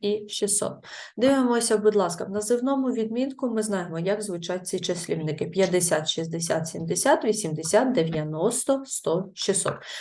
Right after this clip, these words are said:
Дивимося тепер у родовому відмінку.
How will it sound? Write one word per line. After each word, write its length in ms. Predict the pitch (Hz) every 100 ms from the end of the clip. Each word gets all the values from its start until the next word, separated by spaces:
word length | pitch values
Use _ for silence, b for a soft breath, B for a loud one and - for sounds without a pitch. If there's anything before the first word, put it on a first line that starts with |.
| B
Дивимося 540 | 220 285 277 190 190 170
тепер 440 | 175 175 226 220 -
у 200 | 240 247
родовому 580 | 160 156 151 160 175 170
відмінку. 760 | 156 147 156 151 165 - -